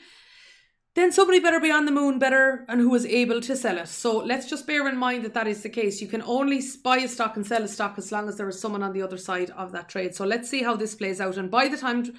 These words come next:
Glenn is back with you this time next week, it will be really interesting to see where we are at. Okay, now let's head on in then. Let's head on into the program. Let's take a look at the market timing right now.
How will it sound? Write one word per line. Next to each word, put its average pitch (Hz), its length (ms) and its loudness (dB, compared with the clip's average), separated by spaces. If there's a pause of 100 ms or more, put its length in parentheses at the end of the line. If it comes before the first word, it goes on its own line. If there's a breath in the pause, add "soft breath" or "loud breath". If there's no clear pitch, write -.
(240 loud breath)
Glenn 233 200 0
is 240 100 -2
back 220 220 -4
with 226 120 -6
you 202 80 -6
this 214 200 -6
time 196 180 -4
next 196 240 -8
week, 240 320 -8 (240)
it 202 80 -4
will 214 140 -4
be 214 140 -2
really 214 300 -2
interesting 185 340 -6
to - 80 -14
see 175 340 -4
where 180 160 -4
we 170 140 -10
are 160 80 -10
at. - 180 -16 (280)
Okay, 277 420 -4 (100)
now 262 260 2 (320 loud breath)
let's 294 340 0
head 320 220 0
on 311 220 2
in 311 180 -2
then. 233 300 -4 (320 soft breath)
Let's 240 180 -2
head 285 140 0
on 294 120 2
into 294 160 -2
the 277 60 -8
program. 247 340 0
Let's 254 220 -2
take - 180 -4
a 254 40 -6
look 247 260 -2
at 220 240 -2
the 226 80 -4
market 247 580 -2
timing 233 500 -4
right 185 260 -4
now. 269 220 -2